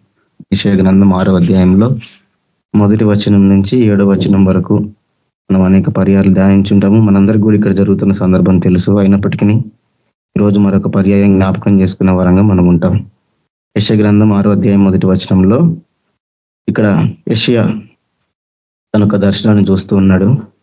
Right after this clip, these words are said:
తను దేవుని ఆలయంలో ఉన్నాడు. అదే అక్కడ రాయబడతా ఉంది.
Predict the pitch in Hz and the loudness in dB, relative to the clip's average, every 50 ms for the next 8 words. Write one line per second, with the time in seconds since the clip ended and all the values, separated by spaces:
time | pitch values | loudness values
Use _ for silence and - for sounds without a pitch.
0 | _ _ - 101 98 95 95 85 82 - - - 98 104 104 107 107 104 104 98 | _ _ -2 0 0 2 0 0 -4 -6 -4 -2 0 2 2 2 2 2 2 0
1 | 95 101 104 101 104 101 101 101 101 95 95 95 95 92 87 80 76 - _ _ | 0 0 0 0 2 2 2 2 2 2 2 2 2 0 0 -2 -4 -8 _ _
2 | _ _ _ _ _ _ _ _ _ _ _ _ _ _ - 101 98 110 107 101 | _ _ _ _ _ _ _ _ _ _ _ _ _ _ -4 -2 0 0 0 0
3 | 104 98 95 95 95 98 90 98 92 98 - 104 92 87 85 90 90 95 101 139 | -2 -2 -2 0 0 0 0 0 -2 -2 -2 -2 -2 0 0 0 0 0 -2 -2